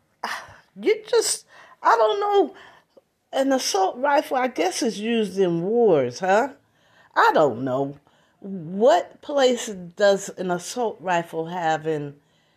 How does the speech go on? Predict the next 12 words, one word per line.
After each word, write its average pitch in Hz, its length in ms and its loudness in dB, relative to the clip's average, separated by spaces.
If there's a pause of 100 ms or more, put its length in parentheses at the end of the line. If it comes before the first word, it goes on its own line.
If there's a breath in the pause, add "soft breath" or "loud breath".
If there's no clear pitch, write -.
(120)
regular, 165 920 -2 (1080)
uh, 147 220 -20 (300)
everyday 175 540 2
life 180 640 0 (100)
other 175 260 2
than 151 460 -4
to 160 160 -6
do 151 280 -8
destruction? 147 920 -10
So, - 380 -10 (880 soft breath)
I 202 80 -6
mean, 202 440 -4